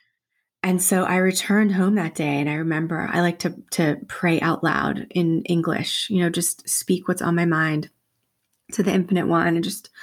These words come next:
and I remember that day just saying out loud, like, "I know there's something else out there. There's something else on the, on the other side. Show me what it is. What do I need to do?"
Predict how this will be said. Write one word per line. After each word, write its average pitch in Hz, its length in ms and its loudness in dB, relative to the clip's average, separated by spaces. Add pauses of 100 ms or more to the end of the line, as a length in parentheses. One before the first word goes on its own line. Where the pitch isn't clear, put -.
(600)
and 190 100 4
I 180 60 2
remember 185 360 2
that 185 200 0
day 170 180 0
just 170 240 -2
saying 180 240 0
out 165 220 -2
loud, 175 360 -4
like, 123 280 -6
"I 170 160 -8
know 202 520 2
there's 202 240 -2
something 196 320 -2
else 190 360 -2
out 190 220 -4
there. 196 140 -2
There's 180 220 -6
something 202 320 -4
else 196 200 -4
on 196 80 -2
the, 190 120 0 (140)
on 185 100 -2
the 180 120 0
other 175 120 -2
side. 165 300 -6 (420)
Show 214 400 2
me 226 100 4
what 214 160 4
it 185 60 -2
is. 175 240 -4
What 175 240 -2
do 185 100 0
I 180 100 -2
need 151 240 -6
to - 80 -14
do?" 156 160 -8